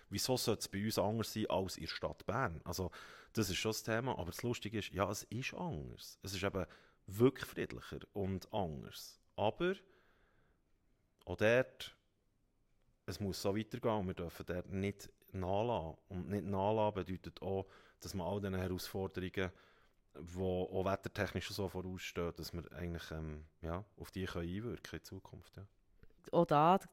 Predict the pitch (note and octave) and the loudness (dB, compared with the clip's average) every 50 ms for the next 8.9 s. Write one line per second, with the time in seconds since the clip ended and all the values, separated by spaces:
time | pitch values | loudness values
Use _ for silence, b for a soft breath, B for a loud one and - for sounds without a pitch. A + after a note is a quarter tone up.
0 | - - - - - - - E3 D#3+ F3 G#3 A3 - - G#3 G3 F#3 F3 - - | -14 -10 -10 -10 -2 6 12 12 12 12 12 12 10 8 8 8 8 6 6 8
1 | F3 D#3 D3+ D#3+ F3 F3+ - F#3 - - - D#3+ E3 E3 G#3 G#3+ - - G3 G3 | 8 12 12 12 12 10 8 2 0 2 2 4 4 4 2 2 6 6 8 8
2 | G3 - - F3+ E3 F3 F#3 - - D3 D#3 E3 - - - B B B B B | 6 6 4 4 4 4 4 2 2 2 2 2 -2 -8 -14 B B B B B
3 | B B B G3 G3+ A3 G3+ - - - G#3 - - G3+ F#3+ F#3+ F#3+ F#3 F#3+ G#3+ | B B B 12 12 12 10 8 8 8 8 12 12 12 12 12 10 12 12 12
4 | A#3 A3+ A3 - G#3 G#3 A3 G#3 G3 G3+ G3 - - E3+ F3+ A3+ - - - - | 12 12 10 8 10 8 8 8 8 4 4 8 10 12 12 12 10 6 -6 -16
5 | - - - - - F#3 - - E3+ E3 D#3+ D#3+ E3+ F3 F3 G3 - - E3+ D#3+ | -16 -16 -10 -4 -2 2 6 6 8 8 8 8 6 6 2 -2 0 2 4 6
6 | D#3 C#3+ C#3+ C#3+ D#3 F#3 - A3 A3+ B3 - b b b b b b b b b | 6 8 8 6 6 6 6 4 4 4 2 b b b b b b b b b
7 | - G#3 G3+ G3 F#3 F#3 F#3+ F#3+ G3 G3 - G3 F#3+ - - F3+ E3+ F3+ G#3 - | 6 10 10 10 10 10 8 8 8 8 8 6 4 4 4 6 6 6 6 4
8 | - - - F#3+ F#3 F3 F3+ F3 - E3+ F3+ - - - G3+ G#3 A3 - | 2 0 0 0 2 4 4 2 2 2 -2 -4 0 6 8 8 8 6